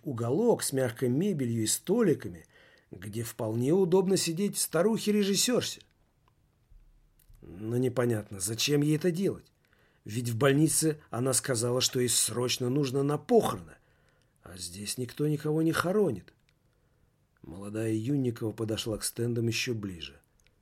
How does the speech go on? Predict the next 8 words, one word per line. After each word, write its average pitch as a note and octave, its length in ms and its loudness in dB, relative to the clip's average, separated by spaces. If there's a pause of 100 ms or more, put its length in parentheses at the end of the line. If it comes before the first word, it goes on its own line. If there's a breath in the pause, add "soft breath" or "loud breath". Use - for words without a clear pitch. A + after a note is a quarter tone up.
(260)
Опять C3+ 540 -4
с - 80 -4
потолка A2 640 -6
на C#3+ 80 0
нее B2+ 300 0
упали A#2+ 360 -4
капли A#2+ 400 -6
воды. A2+ 460 -4